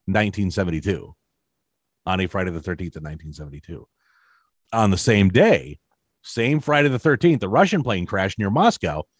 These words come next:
killing a hundred and seventy-four people. And on a Friday the thirteenth in two thousand six, in Buffalo, New York, almost four hundred thousand people lost power when a blizzard buried the city in two feet of snow,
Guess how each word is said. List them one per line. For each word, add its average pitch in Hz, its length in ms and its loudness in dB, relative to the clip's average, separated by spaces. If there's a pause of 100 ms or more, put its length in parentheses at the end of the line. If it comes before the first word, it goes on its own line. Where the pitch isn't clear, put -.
(340)
killing 151 240 4
a 151 80 4
hundred 117 260 2
and 110 100 -4
seventy-four 90 600 -2
people. - 420 -6 (380)
And 180 320 4
on 131 160 4
a 120 40 4
Friday 151 300 2
the 160 120 -2
thirteenth 135 400 0
in 110 100 -4
two 120 140 0
thousand 98 360 2
six, - 460 0 (580)
in 104 160 2
Buffalo, 170 440 4
New 170 100 4
York, 127 400 2
almost 131 460 2
four 190 320 4
hundred 160 280 2 (100)
thousand 170 460 2
people 143 320 -2
lost 110 380 0
power 98 500 2
when 104 160 0
a 95 60 2
blizzard 107 680 4 (120)
buried 110 300 2
the 156 60 -2
city 101 280 0
in 92 80 -2
two 123 180 0
feet 113 160 -2
of 90 100 -4
snow, 92 380 -2